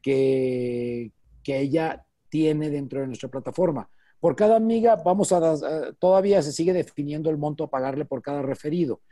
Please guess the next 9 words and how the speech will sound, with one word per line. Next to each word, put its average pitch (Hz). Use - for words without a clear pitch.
Sin 151
embargo, 156
te -
voy 147
a 160
dar 160
un, 160
un 151
ejemplo. 120